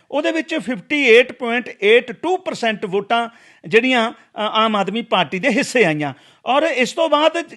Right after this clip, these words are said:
ਗਿੱਦੜਬਾਹਾ ਦੀ ਇਲੈਕਸ਼ਨ ਹੋਈ ਨਵੰਬਰ ਦੋ ਹਜ਼ਾਰ ਚੌਵੀ ਦੇ ਵਿੱਚ, ਉਹਦੇ ਵਿੱਚ ਬਵੰਜਾ ਪੁਆਇੰਟ ਫਾਈਵ ਜ਼ੀਰੋ ਪਰਸੈਂਟ ਵੋਟਾਂ ਆਮ ਆਦਮੀ ਪਾਰਟੀ ਨੂੰ ਹਾਸਲ ਹੋਈਆਂ। ਉਸ ਤੋਂ ਬਾਅਦ ਡੇਰਾ ਬਾਬਾ ਨਾਨਕ ਦੇ ਵਿੱਚ ਜਿਹੜੀ,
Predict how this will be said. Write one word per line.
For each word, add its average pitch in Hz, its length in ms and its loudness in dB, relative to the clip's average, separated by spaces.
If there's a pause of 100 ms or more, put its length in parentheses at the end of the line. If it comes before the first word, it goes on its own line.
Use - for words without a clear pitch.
(120)
ਗਿੱਦੜਬਾਹਾ 294 500 2
ਦੀ 311 100 0
ਇਲੈਕਸ਼ਨ 254 360 0
ਹੋਈ 185 360 0 (300)
ਨਵੰਬਰ 247 460 4
ਦੋ 214 260 2
ਹਜ਼ਾਰ 330 200 0
ਚੌਵੀ 339 340 2
ਦੇ 220 100 2
ਵਿੱਚ, 170 340 0 (280)
ਉਹਦੇ 349 200 2
ਵਿੱਚ 311 240 -2
ਬਵੰਜਾ 233 480 2
ਪੁਆਇੰਟ 226 440 -2 (380)
ਫਾਈਵ 240 460 2
ਜ਼ੀਰੋ 226 300 0
ਪਰਸੈਂਟ 240 460 -2
ਵੋਟਾਂ 190 540 -2 (240)
ਆਮ 247 240 2
ਆਦਮੀ 208 300 0
ਪਾਰਟੀ 196 400 0
ਨੂੰ 180 180 -4
ਹਾਸਲ 170 260 -2
ਹੋਈਆਂ। 151 300 -4 (280)
ਉਸ 285 140 -2
ਤੋਂ 330 120 -2
ਬਾਅਦ 311 200 2 (500)
ਡੇਰਾ 254 260 6
ਬਾਬਾ 269 280 2
ਨਾਨਕ 226 320 -2
ਦੇ 240 120 2
ਵਿੱਚ 233 220 -2
ਜਿਹੜੀ, 226 340 0